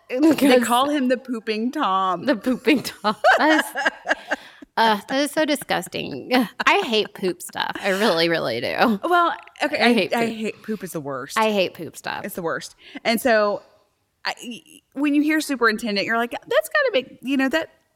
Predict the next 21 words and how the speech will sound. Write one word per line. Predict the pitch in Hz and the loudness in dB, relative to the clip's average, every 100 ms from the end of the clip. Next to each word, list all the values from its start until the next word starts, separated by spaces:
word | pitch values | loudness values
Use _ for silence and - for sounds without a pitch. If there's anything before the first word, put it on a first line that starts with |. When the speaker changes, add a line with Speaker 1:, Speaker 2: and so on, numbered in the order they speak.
| - | -12
Speaker 1:
that | 349 | -8
person | - 330 294 | -2 0 2
has | 269 254 | 2 0
to | 240 | -2
be | 214 208 | -2 -2
Speaker 2:
You | - | -2
Speaker 1:
official, | 208 311 339 427 | -2 0 2 4
Speaker 2:
have, | 480 415 | 4 4
Speaker 1:
right?" | 359 294 233 | 6 6 4
Speaker 2:
like, | - - 262 | 0 -8 -2
uh, | |
yeah, | 277 320 240 | 2 4 4
you | 220 254 | 2 0
have | 320 302 | 0 0
a | 262 | -4
very | 220 233 240 240 220 | -2 0 0 2 2
Speaker 1:
Official | 196 233 294 277 226 | 0 -2 -2 -2 0
job, | 320 330 320 | 2 2 2
Speaker 2:
uh, | |
Speaker 1:
right? | 226 | 2
Speaker 2:
yeah. | 240 165 | 2 2